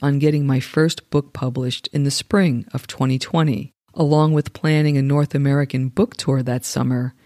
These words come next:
in my new conversion van. I had just completed the audiobook recording in a studio in Manhattan when two days later, the entire tri-state area where I lived went into lockdown.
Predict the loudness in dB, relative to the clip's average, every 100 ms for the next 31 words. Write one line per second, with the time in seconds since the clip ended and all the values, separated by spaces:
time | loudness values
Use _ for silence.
0 | _ -4 0 2 2 2 4 4 2 -2
1 | -2 2 2 2 0 -2 -4 -4 -6 -12
2 | _ _ _ _ _ _ _ _ _ _
3 | _ 2 2 2 2 0 0 -4 0 0
4 | 2 2 2 2 2 2 0 0 -2 -2
5 | -4 0 0 2 0 -2 -4 -2 -2 0
6 | 2 2 2 0 0 -2 -2 0 0 -2
7 | -8 -10 -18 _ _ _ _ -2 0 2
8 | 2 4 2 2 2 4 4 2 0 _
9 | _ _ _ 2 2 2 -4 -2 2 4
10 | 2 -2 -10 -2 0 0 0 0 0 -2
11 | 0 2 2 0 -2 -4 -2 2 2 2
12 | -2 -16 _ _ _ 0 2 2 2 -2
13 | -2 -4 -6 -8 -8